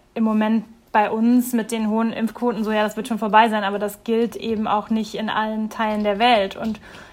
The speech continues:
inwiefern das wirklich ein, ja, die Welt kommt nach Kassel werden kann, das ist auch total unklar. Und ich glaube, dass das aber Ruan Grupa relativ schnell verstanden haben und eben versucht haben, auch diese lokalen Strukturen deswegen so stark einzubinden.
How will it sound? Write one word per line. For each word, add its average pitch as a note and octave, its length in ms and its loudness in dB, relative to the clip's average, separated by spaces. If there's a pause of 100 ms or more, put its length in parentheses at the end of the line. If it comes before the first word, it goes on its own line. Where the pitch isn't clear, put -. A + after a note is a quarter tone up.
inwiefern A3 640 2
das G#3+ 180 -4
wirklich A3+ 460 -6
ein, G#3 400 -6 (600)
ja, G#3+ 220 4
die G#3+ 140 2
Welt A3 240 2
kommt A#3 220 -4
nach G#3+ 160 -6
Kassel A#3 500 -2
werden A#3+ 560 0
kann, C4+ 540 0
das G#3+ 260 -4
ist - 400 -16 (140)
auch A#3 180 0
total A#3 320 0
unklar. B3+ 440 0
Und A3 80 -4
ich G#3+ 100 -10
glaube, A3+ 240 -2
dass A3 180 -4
das - 240 -10
aber A3 200 -4
Ruan A3+ 280 -4
Grupa A#3 260 -2
relativ A3 380 -2
schnell A3 220 -4
verstanden A3+ 580 -4
haben G#3+ 220 -2
und G3+ 120 -8
eben A3 200 -4
versucht A3+ 420 -4
haben, G#3+ 220 0
auch G#3+ 180 -4
diese A3 240 -4
lokalen A3+ 420 0
Strukturen A#3 460 -6
deswegen A3 460 -4
so G#3+ 80 -8
stark G#3 340 -8
einzubinden. A3 840 -6